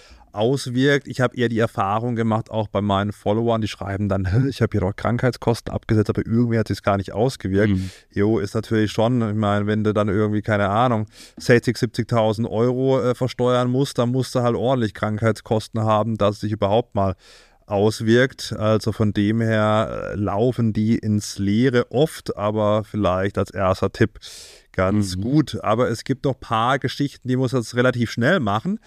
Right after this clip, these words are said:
Speaker 1: Ja, und zwar innerhalb der nächsten sieben Tage, denn da gibt's eine Deadline zum fünfzehnten Dezember zweitausendfünfundzwanzig, Christian.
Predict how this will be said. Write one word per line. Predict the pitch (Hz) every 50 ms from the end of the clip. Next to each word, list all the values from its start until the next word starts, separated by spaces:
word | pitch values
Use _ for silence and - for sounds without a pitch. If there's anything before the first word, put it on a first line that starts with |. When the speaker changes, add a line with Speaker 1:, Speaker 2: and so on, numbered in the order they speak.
| - - - - _ _ -
Speaker 1:
Ja, | 104 104 117 139 160 170 147 156 139
und | 123 127 123 117
zwar | - - 117 113 -
innerhalb | 135 131 131 123 120 120 120 113 -
der | - 113 113
nächsten | 117 117 123 131 - - - - 120 113
sieben | - - 127 120 117 117 107
Tage, | 113 107 104 110 123 143 147 135 120
denn | 113 110 117
da | 113 113
gibt's | 113 120 117 - -
eine | 117 -
Deadline | - 120 147 - - 110 101 98 98 98 101 101
zum | - - 117 110 104
fünfzehnten | - - 139 151 147 - - - 131 120 123 123 117 117 117
Dezember | 110 107 - - - 123 127 123 120 117
zweitausendfünfundzwanzig, | - - 113 110 110 113 113 107 107 107 104 107 101 - - 147 147 135 113 - - 90 87 90 90 82 - -
Christian. | - 92 85 - - - 85 78 80